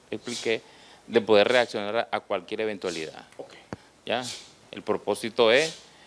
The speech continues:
Speaker 1: eh, que la persona agresora tenemos que dominarla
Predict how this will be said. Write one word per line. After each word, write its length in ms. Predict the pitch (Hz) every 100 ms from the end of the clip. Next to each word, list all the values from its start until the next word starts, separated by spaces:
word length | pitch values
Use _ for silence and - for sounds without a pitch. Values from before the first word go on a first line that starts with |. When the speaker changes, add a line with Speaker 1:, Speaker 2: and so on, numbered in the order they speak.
| - - _ -
Speaker 1:
eh, 480 | 90 87 82 80 - -
que 120 | 90
la 100 | 87
persona 480 | - 82 95 98 104
agresora 640 | 107 110 127 113 127 135 - _ - - - _ _ _ - - _ _ - -
tenemos 420 | 90 87 90 92 -
que 320 | 104 101 101 - _ _ _ _ - -
dominarla 720 | 107 107 117 120 120 131 135